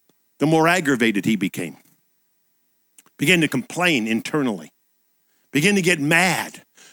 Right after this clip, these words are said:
You know how those things go? At first it's shock, and then it's anger, and then it's revenge. Oh, yeah. Yeah, the more he bathed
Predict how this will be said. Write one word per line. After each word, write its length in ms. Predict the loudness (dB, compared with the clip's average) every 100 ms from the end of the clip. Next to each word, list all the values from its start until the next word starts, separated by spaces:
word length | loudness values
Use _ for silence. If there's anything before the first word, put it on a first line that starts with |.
| _
You 120 | 0
know 80 | 2
how 120 | 2
those 240 | 0 -2
things 240 | -2 -2 0
go? 380 | 2 2 0 -4 _ _ -4
At 120 | -4
first 240 | 0 -2 0
it's 140 | -4
shock, 420 | 0 0 0 -2 -6 -8 _ _ _ _ _ _ _ _ _ _ _ _ _ _ _ _ 0
and 120 | 2
then 140 | 2
it's 160 | 2 2
anger, 480 | 2 2 0 -2 -6 -14 _ _ _ _ _ _ _ _
and 100 | -4
then 120 | 0 0
it's 140 | 0
revenge. 680 | 0 0 0 -2 -4 -4 -6 -10 _ _ _ _ _ _ _ _ _ _ _ _ _ _
Oh, 160 | 0 2
yeah. 340 | 2 0 -4 -12 _ _ _ _ _ _ _ _ _
Yeah, 140 | 0
the 100 | 2
more 320 | 2 2 2 0
he 300 | 0 -2 -8 _ _ _ _ _ _ _ _ _ _ _ _ -20 -2
bathed 580 | 0 0 0 -2 -2